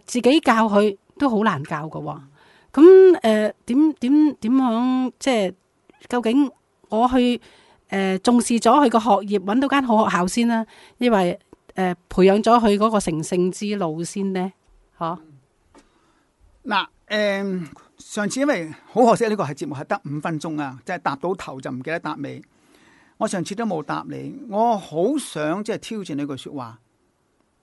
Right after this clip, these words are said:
Speaker 2: 係咪入到 Band Five學校一定做壞，Band One呢一定做聖人？嗱，我就堅決反對呢個標籤嘅，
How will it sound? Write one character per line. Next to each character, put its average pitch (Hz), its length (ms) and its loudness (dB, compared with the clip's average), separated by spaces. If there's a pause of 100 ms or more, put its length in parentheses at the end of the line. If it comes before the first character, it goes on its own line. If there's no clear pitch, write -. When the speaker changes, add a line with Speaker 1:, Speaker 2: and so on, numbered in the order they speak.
(260)
Speaker 2:
係 180 220 -4
咪 170 160 -4
入 175 200 -2
到 185 200 -4 (320)
Band 202 220 -6
Five 190 280 -4
學 156 280 -10
校 135 160 -10
一 185 140 -6 (140)
定 131 380 -10 (300)
做 147 160 -6
壞， 131 260 -8
Band 202 200 -4
One 202 120 0
呢 190 200 -6
一 - 20 -8 (120)
定 131 140 -8
做 131 160 -10
聖 143 240 -10
人？ 120 200 -16 (420)
嗱， 143 100 -6
我 151 100 0
就 143 100 -8 (140)
堅 226 260 -2
決 151 180 -8
反 143 380 -8
對 143 220 -6
呢 156 100 -8
個 151 120 -8
標 147 240 -6
籤 139 320 -8
嘅， 127 80 -16